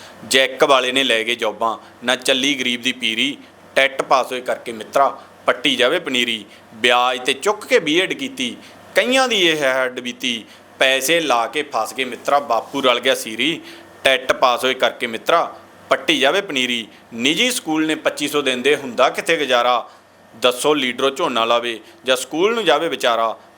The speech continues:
ਤੁਹਾਨੂੰ ਮਤਲਬ ਵੋਟਾਂ ਤੀਕਾ, ਗੱਲ ਸੱਚ ਪ੍ਰੀਤ ਦੀ ਅਖੀਰੀ।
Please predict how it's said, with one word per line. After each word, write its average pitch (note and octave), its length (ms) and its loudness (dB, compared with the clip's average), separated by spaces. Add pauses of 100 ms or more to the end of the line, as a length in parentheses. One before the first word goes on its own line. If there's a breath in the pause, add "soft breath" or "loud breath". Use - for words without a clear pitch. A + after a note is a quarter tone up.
(120)
ਤੁਹਾਨੂੰ C#3 380 0
ਮਤਲਬ B2 380 -2
ਵੋਟਾਂ A2+ 340 -4
ਤੀਕਾ, A2 440 -2 (340 loud breath)
ਗੱਲ B2+ 240 6
ਸੱਚ A#2+ 320 0
ਪ੍ਰੀਤ B2+ 280 -2
ਦੀ B2 160 0
ਅਖੀਰੀ। A#2+ 400 -2